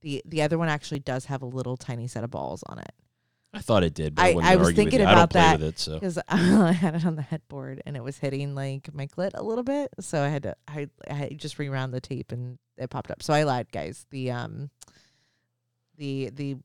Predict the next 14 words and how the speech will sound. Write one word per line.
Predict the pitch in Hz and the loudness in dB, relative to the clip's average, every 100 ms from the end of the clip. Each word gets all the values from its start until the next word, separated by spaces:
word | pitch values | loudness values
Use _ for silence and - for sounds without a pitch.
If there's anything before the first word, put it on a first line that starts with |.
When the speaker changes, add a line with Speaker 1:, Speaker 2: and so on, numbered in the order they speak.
| _ | _
Speaker 1:
Blush | - 156 151 | -4 -4 -2
Avant | 143 139 131 82 - - | -2 0 -2 -6 -12 -8
does | 143 131 | -6 -6
have | 104 - | -8 -10
balls | 67 52 | -12 -10
on | - | -8
Speaker 2:
The | 98 | -6
Speaker 1:
it. | |
Speaker 2:
D | 101 85 | 0 0
eight, | 80 | 0
Speaker 1:
The | 143 | -2
D | 123 | -6
eight. | |
Speaker 2:
yeah. | - | -8